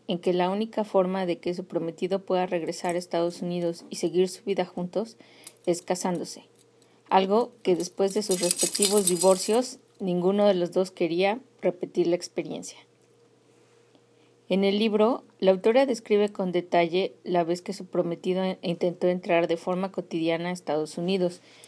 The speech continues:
y se le fue negada la entrada. Fue arrestado y deportado. Cómo su mundo cambió de forma inesperada y cómo es que ella decidió ir a vivir con él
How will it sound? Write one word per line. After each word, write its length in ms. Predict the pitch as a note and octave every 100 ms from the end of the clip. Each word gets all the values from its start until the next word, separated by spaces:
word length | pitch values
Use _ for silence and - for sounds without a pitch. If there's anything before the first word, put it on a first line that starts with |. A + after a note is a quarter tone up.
| - -
y 120 | F3
se 120 | F3+ F#3
le 140 | F3+
fue 180 | F3 G3+
negada 460 | G#3+ G3+ F#3 F3
la 100 | F3
entrada. 460 | D#3+ - E3 D3 - - _ _ _ _ -
Fue 100 | G#3
arrestado 720 | G#3 A3 - G3+ G3 A#3+ -
y 140 | - F#3+
deportado. 680 | F#3 F#3 E3+ - E3 - - - - _ _ _ _ -
Cómo 220 | A#3 B3
su 120 | B3
mundo 360 | G#3 G#3 G#3 G#3
cambió 340 | F#3 F3 F#3+
de 80 | F#3
forma 380 | F3+ F#3+ F#3+ F#3+
inesperada 760 | F3+ F3+ - D#3 F#3 G3+ A#3 A#3 -
y 80 | -
cómo 300 | F3+ G#3+ A3+
es 100 | B3
que 120 | -
ella 180 | G#3+ G#3+
decidió 520 | F#3+ F#3 F#3 E3+ F3+
ir 140 | F#3 F#3
a 40 |
vivir 360 | E3+ D#3+ E3 F3
con 220 | - E3+
él 160 | F3